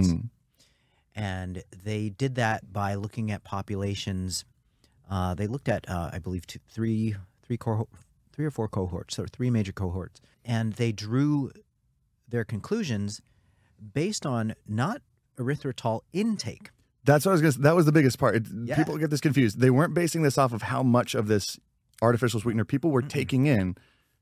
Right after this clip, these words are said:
Speaker 1: just blood concentration of that, correct?
Speaker 2: Right.
Speaker 1: Okay.
Speaker 2: There's a huge difference, and here's the thing that, that people need to understand.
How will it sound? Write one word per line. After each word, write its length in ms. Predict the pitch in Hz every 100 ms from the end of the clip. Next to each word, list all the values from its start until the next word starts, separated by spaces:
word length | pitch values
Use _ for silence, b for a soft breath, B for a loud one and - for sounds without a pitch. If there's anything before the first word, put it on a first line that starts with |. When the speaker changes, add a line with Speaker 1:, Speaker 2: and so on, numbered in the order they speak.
| -
Speaker 1:
just 200 | 123 101
blood 260 | 127 131
concentration 680 | 120 135 113 110 113 107 101
of 220 | 95 101
that, 160 | 82 - _
correct? 340 | 104 101 95 - -
Speaker 2:
Right. 200 | 104 101 _ -
Speaker 1:
Okay. 220 | 110 104 - _ _ -
Speaker 2:
There's 180 | 113
a 60 | 101
huge 480 | - - 180 160 -
difference, 260 | 143 120 -
and 120 | 113
here's 200 | 147 139
the 80 | 107
thing 280 | - 120
that, 180 | 98 80
that 140 | - -
people 260 | - -
need 180 | 104 95
to 80 | 92
understand. 460 | 87 82 - -